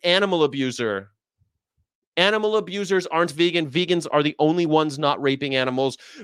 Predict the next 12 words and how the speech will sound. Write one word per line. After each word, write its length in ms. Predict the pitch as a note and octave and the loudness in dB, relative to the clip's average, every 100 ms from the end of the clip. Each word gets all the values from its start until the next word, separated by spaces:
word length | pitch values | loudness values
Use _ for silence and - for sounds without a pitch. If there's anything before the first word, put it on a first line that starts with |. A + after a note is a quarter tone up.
| - | -6
Vegans 280 | E3 E3 D3+ | -2 0 -2
are 60 | |
the 140 | C#3+ C#3+ | -2 -2
only 240 | D3+ E3 | -2 0
ones 320 | D#3 C#3+ C3+ | 0 0 0
not 180 | B2+ B2+ | 0 2
abusing 440 | B2+ B2 B2+ B2 A2+ | 2 -2 -6 -2 -2
animals. 280 | A2 G2+ | -2 -4
If 120 | A2+ G#2 | -8 -8
you're 80 | |
not 300 | G#2+ C3+ B3+ - D#3+ | 0 2 2 0 -2
vegan, 460 | A3+ A3+ D#3+ C3+ | 0 2 2 0